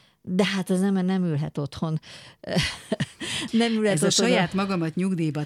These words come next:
Speaker 2: tettem kifejezés, ez azt jelenti, hogy nem pörögsz azóta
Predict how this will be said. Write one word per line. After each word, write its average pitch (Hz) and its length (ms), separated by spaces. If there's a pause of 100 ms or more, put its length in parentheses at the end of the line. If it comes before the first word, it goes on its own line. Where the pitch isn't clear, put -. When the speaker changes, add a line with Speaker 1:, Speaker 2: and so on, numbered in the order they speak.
Speaker 2:
tettem 165 480
kifejezés, 151 760
ez 147 100
azt 156 200
jelenti, 160 400
hogy 156 160
nem 160 380
pörögsz 156 640
azóta 151 720